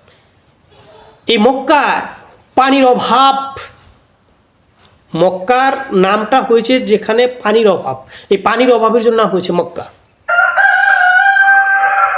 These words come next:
তো এই পানির অভাব একটা স্থান, একটা জায়গা।" তিনি হাত দুটি,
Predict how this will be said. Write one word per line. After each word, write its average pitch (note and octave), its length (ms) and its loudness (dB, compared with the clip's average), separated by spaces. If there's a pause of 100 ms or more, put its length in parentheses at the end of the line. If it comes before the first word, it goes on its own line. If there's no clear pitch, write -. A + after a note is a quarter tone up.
(920)
তো G#3 380 2 (520)
এই - 380 -2
পানির C4 300 2
অভাব A3 580 -2 (320)
একটা - 440 -4 (300)
স্থান, E3 460 -4
একটা E3+ 160 -2
জায়গা।" D3 360 -2 (1600)
তিনি F3+ 160 0
হাত G#3 180 -6
দুটি, G3 320 -10